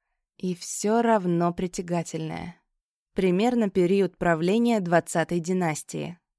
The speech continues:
гласила табличка. «Предположительно, скульптура богини Бастет». Примерно, предположительно. Да я тоже так могу. Миндалевидные, почти человеческие глаза кошки вновь засветились, стали ярче.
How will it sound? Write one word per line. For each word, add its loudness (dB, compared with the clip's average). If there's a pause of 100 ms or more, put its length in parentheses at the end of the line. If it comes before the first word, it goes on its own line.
гласила 2
табличка. -6 (220)
«Предположительно, -2
скульптура -4
богини 0
Бастет». -2 (560)
Примерно, -2
предположительно. -4 (480)
Да 2
я 6
тоже 0
так -4
могу. -4 (1400)
Миндалевидные, 2
почти -10
человеческие -2
глаза 0
кошки -6
вновь -2
засветились, -6 (420)
стали -2
ярче. -4